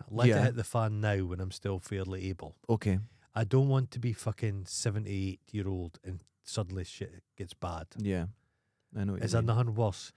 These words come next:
Speaker 1: Can you
Speaker 2: It's
Speaker 1: feel
Speaker 2: just
Speaker 1: so
Speaker 2: as
Speaker 1: you
Speaker 2: man
Speaker 1: see,
Speaker 2: you could do.
Speaker 1: you see people and they got c-, can they were seventy-six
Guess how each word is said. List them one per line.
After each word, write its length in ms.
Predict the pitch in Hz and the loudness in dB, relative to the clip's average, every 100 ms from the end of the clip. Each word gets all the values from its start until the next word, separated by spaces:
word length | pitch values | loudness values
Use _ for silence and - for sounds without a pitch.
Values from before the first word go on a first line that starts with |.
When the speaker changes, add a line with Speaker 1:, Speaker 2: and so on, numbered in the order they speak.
| _ - | _ 0
Speaker 1:
Can 140 | 131 | 4
you 40 | 127 | 4
Speaker 2:
It's 80 | 110 | 6
Speaker 1:
feel 120 | 131 | 4
Speaker 2:
just 80 | 117 | 6
Speaker 1:
so 100 | 127 | 4
Speaker 2:
as 60 | |
Speaker 1:
you 60 | 120 | 6
Speaker 2:
man 80 | 101 | 4
Speaker 1:
see, 40 | 104 | 4
Speaker 2:
you 100 | 104 | 2
could 200 | 107 101 | 0 2
do. 180 | 120 | 4
Speaker 1:
you 80 | 123 | 4
see 240 | 113 156 151 | 4 2 2
people 400 | - 135 123 117 | 0 0 2 2
and 140 | 113 | 2
they 260 | 107 107 107 | -4 -2 0
got 200 | 117 110 | 0 -4
c-, 60 | - - _ | -14 -18 _
can 120 | - 120 | 0 4
they 40 | |
were 100 | 107 | 4
seventy-six 1160 | - - 123 120 - 107 - 110 _ - - | 2 2 2 0 -2 -2 0 -2 _ -8 -6